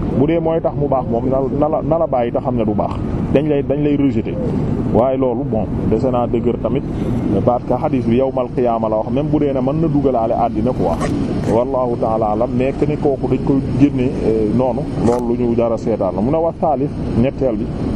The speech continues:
mooy ñu ne shuhada, xam nga lu muy tekki, la yurzaquuna shahada, borom bi du leen wërsëgal ñu darajaay martyr,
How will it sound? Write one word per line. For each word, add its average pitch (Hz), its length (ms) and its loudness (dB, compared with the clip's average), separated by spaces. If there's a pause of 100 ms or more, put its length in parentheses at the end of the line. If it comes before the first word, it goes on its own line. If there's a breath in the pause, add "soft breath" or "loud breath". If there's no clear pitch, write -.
(960 loud breath)
mooy 151 400 2 (200)
ñu 143 120 2
ne 160 100 0
shuhada, 165 580 0
xam 147 120 0
nga 151 100 0
lu 143 80 0
muy 151 160 0
tekki, 123 260 0
la 135 200 2
yurzaquuna 127 580 0
shahada, 92 420 0
borom 127 300 2
bi 123 80 -2
du 117 120 2
leen 135 160 2 (180)
wërsëgal 143 480 0
ñu 127 260 2 (360)
darajaay 123 420 2
martyr, 113 460 0